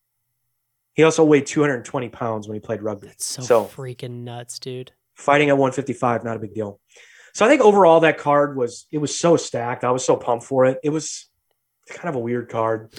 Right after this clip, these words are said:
Speaker 2: What happened?
Speaker 1: You had the
Speaker 2: What
Speaker 1: O'Malley
Speaker 2: happened?
Speaker 1: fight.
Speaker 2: Okay, uh, that was actually what I was gonna ask. What happened in that fight? I know he, was it him that couldn't continue?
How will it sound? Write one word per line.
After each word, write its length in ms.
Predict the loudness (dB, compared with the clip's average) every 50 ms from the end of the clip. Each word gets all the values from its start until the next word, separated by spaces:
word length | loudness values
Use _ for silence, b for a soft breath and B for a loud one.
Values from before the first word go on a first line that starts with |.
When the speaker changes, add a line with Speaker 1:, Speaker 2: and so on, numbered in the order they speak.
| B B B
Speaker 2:
What 160 | 0 2 2
happened? 300 | 2 2 0 2 2 4
Speaker 1:
You 80 | 4 6
had 200 | 6 4 2 2
the 20 | 2
Speaker 2:
What 160 | 0 2 2
Speaker 1:
O'Malley 340 | 2 2 4 4 4 4 4 2
Speaker 2:
happened? 20 |
Speaker 1:
fight. 540 | 2 0 2 4 4 2 2 0 _ -16 -20 _ -6 -6
Speaker 2:
Okay, 220 | -4 0 0 0
uh, 120 | 0 0 0 0
that 100 | 0 2
was 140 | 2 0 -2
actually 320 | -4 -4 -4 -4 -4 -2 -2
what 60 | -2
I 40 | -2
was 100 | -4 -4
gonna 120 | -6 -6
ask. 320 | -4 -4 -6 -6 -6 -2
What 140 | -2 -2 0
happened 280 | 0 0 0 0 -2 -2
in 60 | -2
that 160 | -4 -6 -4
fight? 180 | -2 -2 -2 0
I 80 | -2
know 160 | -2 -2 -2 -2
he, 260 | -2 -4 -8 -8 -8 _
was 180 | -4 -4 -4
it 80 | -4 -4
him 200 | -2 -2 -2 -2
that 120 | -4 -2
couldn't 220 | -2 -2 -2 -2 -6
continue? 540 | -6 -6 -6 -6 -6 -4 -4 -6 -6 -8